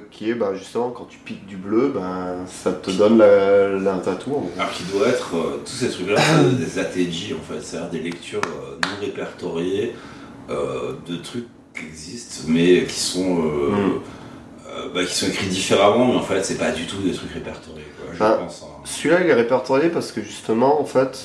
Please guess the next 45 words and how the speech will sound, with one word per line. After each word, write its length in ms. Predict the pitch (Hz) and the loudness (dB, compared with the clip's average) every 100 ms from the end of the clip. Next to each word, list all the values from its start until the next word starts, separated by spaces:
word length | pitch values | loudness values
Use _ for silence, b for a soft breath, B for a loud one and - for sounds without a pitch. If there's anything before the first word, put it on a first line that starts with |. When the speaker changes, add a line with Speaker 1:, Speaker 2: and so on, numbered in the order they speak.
| - | -10
Speaker 1:
le 160 | 92 95 | -6 -2
dernier 280 | 101 104 107 | 0 0 0
dont 120 | 101 | -4
j'ai 120 | 101 | -6
parlé, 240 | 95 104 120 | -2 0 2
en 100 | 131 | 0
fait, 220 | - 113 | -4 -6
c'est 380 | - - 110 113 | -6 0 4 6
la 160 | 104 | 6
façon 340 | 92 101 - 110 | 2 -6 -4 -6
traditionnelle. 600 | - 113 110 - 113 101 | -2 0 0 0 0 0
C'est 180 | - - | -6 -8
quand 140 | 92 | -8
tu 140 | 90 95 | -6 -6
veux 60 | |
vraiment 260 | 92 110 123 | 0 4 4
expliquer 420 | 117 - - 110 | 2 -6 -6 0
la, 440 | 104 95 95 90 95 | 2 2 2 -2 -2
exprimer 460 | 98 - - 113 113 | -6 -8 -2 2 4
la 100 | 101 | 2
façon 240 | - - | -4 -14
traditionnelle 680 | - - 104 - 110 110 98 | -6 -4 -4 -2 2 2 2
de 60 | |
te 120 | 90 - | -6 -8
faire 160 | - | -8
tatouer, 400 | - 92 113 123 - B B B B | -6 -2 2 2 0 B B B B
c'est 140 | - - | -12 -6
ça 200 | - - | 0 0
qu'ils 260 | - 95 | -2 -10
utilisent. 380 | 90 - 87 85 95 | -12 -14 -12 -8 -2
Speaker 2:
Oui, 120 | 107 | 2
mais 60 | 101 | 4
enfin, 240 | 95 85 | 4 2
quand 140 | 101 101 | 0 -2
tu, 260 | - 85 | 2 2
tu 460 | 82 107 98 82 82 | 2 -2 -2 -2 -2
lis 140 | 95 | 0
des 100 | 95 | 0
kanji 380 | 87 85 90 98 | 2 2 0 2
avec 160 | 85 80 | 0 2
une 120 | 82 | 0
autre 120 | 90 | 2
lecture 440 | 90 - 104 - - | 0 -2 -2 -2 -4
qui 60 | |
n'existe 400 | 120 - - - | -8 -8 -8 -6